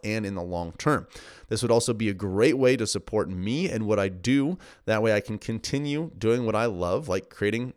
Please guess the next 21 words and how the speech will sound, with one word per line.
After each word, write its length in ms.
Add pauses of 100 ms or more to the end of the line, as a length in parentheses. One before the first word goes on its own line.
episodes, 640 (340)
uh, 240
just 400
like 300
this 220
one. 160
So 160
if 120
you 120
want 240
to 100
get 280
that 240
and 120
support 400
the 80
show, 320
you 160
can 200
do 220
so, 380